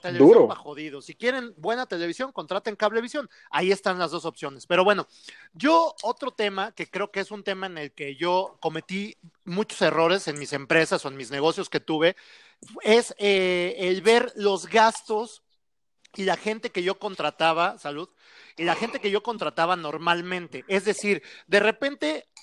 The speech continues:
Speaker 1: eh, como emprendedores nos gana, nos gana la emoción y dices, "Voy bien, voy bien, contrato
Speaker 2: Sí.
Speaker 1: otro de ventas y otro de ventas para que suban las ventas y contrato esto y otra oficina". Y de repente esa euforia nos hace llevar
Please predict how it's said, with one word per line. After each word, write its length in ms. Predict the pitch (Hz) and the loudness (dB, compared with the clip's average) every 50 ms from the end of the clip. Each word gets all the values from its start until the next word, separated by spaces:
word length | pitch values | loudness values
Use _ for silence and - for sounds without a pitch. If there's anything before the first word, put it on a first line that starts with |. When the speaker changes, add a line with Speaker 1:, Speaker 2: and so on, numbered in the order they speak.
| - _ - | -18 _ -4
Speaker 1:
eh, 500 | 190 180 185 180 180 180 180 175 180 185 - | -2 0 0 0 0 0 0 0 -2 -2 -4
como 200 | - 190 190 208 | -4 -2 0 0
emprendedores 640 | 202 196 - 214 208 208 208 214 220 240 262 277 214 | -2 0 0 0 0 2 2 2 2 2 0 0 -2
nos 280 | 233 220 202 180 151 160 | -4 -6 -6 -6 -2 -2
gana, 420 | 214 220 226 240 240 247 262 277 | 0 0 0 0 -2 -2 -2 -4
nos 240 | 247 196 190 151 160 | -4 -6 -6 -4 -2
gana 220 | 220 220 247 269 | -2 -2 -2 -4
la 80 | 254 214 | -4 -6
emoción 640 | 185 175 170 170 - - 202 202 202 208 226 226 208 | -6 -6 -8 -8 -8 -4 -2 -2 -2 -2 -2 -4 -6
y 40 | |
dices, 280 | 185 202 196 196 196 156 | -8 -10 -10 -10 -12 -10
"Voy 240 | 165 220 254 262 254 | -8 -6 -6 -6 -8
bien, 320 | 285 294 294 302 302 - - | -6 -4 -2 -2 -2 -2 -2
voy 200 | 294 294 302 294 | -4 -4 -4 -2
bien, 280 | 302 311 320 311 294 - - - - - - | -2 -2 -2 -2 -2 -8 -16 -20 -18 -18 -8
contrato 400 | - 262 247 240 - - 214 202 | -6 -6 -4 0 4 6 8 8
Speaker 2:
Sí. 60 | 202 196 | 6 4
Speaker 1:
otro 240 | 180 - - 262 247 | 0 -4 -8 -10 -10
de 120 | 240 247 | -6 -2
ventas 460 | 262 277 285 277 - - - 240 - | -2 -2 -2 -2 -6 -10 -12 -6 -4
y 40 | 311 | -6
otro 240 | 302 285 - 302 277 | -4 -2 -4 -4 -4
de 100 | 262 262 | -4 -4
ventas 380 | 269 277 277 277 - 247 - - | -4 -4 -6 -6 -8 -10 -6 -6
para 160 | - 226 - | -6 -6 -4
que 100 | - 262 | -6 -4
suban 300 | - 349 339 330 311 277 | -2 0 0 0 0 0
las 160 | 269 254 247 | -2 -6 -6
ventas 440 | - - 254 277 285 - 254 233 - | -6 -6 -8 -8 -6 -6 -6 -6 -6
y 40 | 277 | -8
contrato 480 | - - 269 262 - 302 294 - 302 285 | -6 -6 -6 -4 -4 -4 -4 -4 -4 -4
esto 240 | 294 - - - 247 | -4 -4 -4 -8 -6
y 80 | 233 | -6
otra 240 | 285 269 - 330 294 | -6 -6 -2 -2 -2
oficina". 480 | - - 226 - - 262 254 226 165 - _ _ _ _ _ - | -2 -4 -6 -8 -8 -6 -4 -4 -6 -6 _ _ _ _ _ -4
Y 100 | 214 196 | 0 2
de 80 | 226 | 4
repente 460 | 240 233 240 240 - 294 302 - 330 | 4 4 2 0 -2 -6 -6 -4 -6
esa 180 | 302 - 294 247 | -2 2 4 4
euforia 760 | 202 175 160 - - 196 185 196 185 190 185 185 208 269 - _ - - _ _ | 4 2 0 -2 -2 0 2 2 4 4 4 4 2 0 -4 _ -20 -20 _ _
nos 200 | - 180 190 185 | -8 -8 -2 0
hace 280 | 247 247 233 - 302 247 | 0 0 0 -2 -6 -4
llevar 520 | 185 202 185 180 190 190 196 226 269 - | -2 0 2 4 6 6 6 4 2 -2